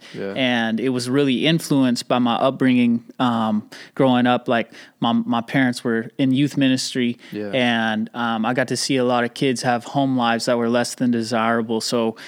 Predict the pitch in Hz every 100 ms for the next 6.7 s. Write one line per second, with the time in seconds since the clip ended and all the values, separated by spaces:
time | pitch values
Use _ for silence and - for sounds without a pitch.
0 | - - 131 123 113 107 - 135 151 139
1 | 123 123 127 131 127 120 120 127 123 123
2 | 143 - 151 135 127 - - - - 143
3 | - 123 143 135 123 127 107 - 139 139
4 | 131 123 123 113 123 131 123 131 120 127
5 | 123 127 117 117 120 117 117 123 117 131
6 | 127 - 127 - 127 123